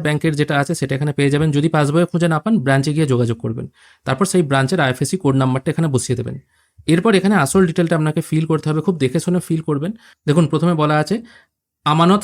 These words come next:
শংসাপত্রের নাম্বার, যে বন্ডে আপনার যে সিরিয়াল নাম্বারটা দেওয়া আছে সেটা এ ঘরে পুট করবেন। তারপর কার নামে শংসাপত্রটি আছে, সার্টিফিকেট হোল্ডারের নামে যদি থাকে, মানে যিনি অ্যাপ্লাই করছেন, আহ, তার নামটা এখানে দিতে হবে বা যার নামে বন্ড আছে তার নামটা এখানে দিতে হবে। তারপর date of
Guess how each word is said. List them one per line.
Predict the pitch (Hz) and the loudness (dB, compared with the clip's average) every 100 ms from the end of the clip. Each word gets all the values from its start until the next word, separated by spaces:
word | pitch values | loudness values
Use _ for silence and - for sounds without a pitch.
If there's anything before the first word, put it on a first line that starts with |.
| - | -2
শংসাপত্রের | 160 156 180 180 196 185 143 | -2 -2 -2 -2 0 0 0
নাম্বার, | 127 120 117 - 127 | 0 -2 -6 -8 -2
যে | 147 131 | 0 0
বন্ডে | 139 151 170 | 2 2 2
আপনার | 143 151 143 | 0 0 -2
যে | 147 156 | -2 -4
সিরিয়াল | - 131 143 151 | -4 -2 -2 0
নাম্বারটা | 147 151 151 | -2 -2 -2
দেওয়া | 135 135 | 0 0
আছে | 202 | -2
সেটা | 156 131 | -4 -2
এ | 123 | -2
ঘরে | 131 | -2
পুট | 131 - | -2 -2
করবেন। | 139 139 208 - - _ _ | -4 -2 -6 -10 -20 _ _
তারপর | 160 156 190 - | -2 0 -2 0
কার | 165 190 | 2 4
নামে | 202 208 202 | 4 2 0
শংসাপত্রটি | 151 180 165 156 165 170 127 | -2 0 -2 -2 -2 0 -2
আছে, | 123 - 226 - | -2 -8 -12 -12
সার্টিফিকেট | - - 131 151 147 | -10 -6 -6 -4 -2
হোল্ডারের | 135 131 143 139 | -2 0 0 0
নামে | 139 135 | 0 0
যদি | 143 - | -2 -6
থাকে, | 120 160 143 | -8 -6 -4
মানে | 143 135 | -2 -2
যিনি | 156 151 | 0 -2
অ্যাপ্লাই | - 151 | -2 -2
করছেন, | 151 - 165 | -2 -4 -6
আহ, | - _ _ - 135 131 131 123 - | -8 _ _ -6 -2 0 0 -2 -2
তার | 151 143 | 0 2
নামটা | 135 139 | 0 0
এখানে | 151 160 | -2 -2
দিতে | 147 151 | -2 -2
হবে | 147 170 - | -4 -6 -4
বা | 151 | -2
যার | 151 156 156 | 2 2 2
নামে | 160 131 | 0 0
বন্ড | 143 147 | 0 0
আছে | 143 | -2
তার | 156 139 | -2 0
নামটা | 135 135 139 | 0 -2 -4
এখানে | 151 139 | -4 -4
দিতে | 139 | -4
হবে। | 135 185 _ _ _ _ | -6 -8 _ _ _ _
তারপর | 151 143 170 147 | -2 0 0 2
date | 165 | 2
of | 202 | 2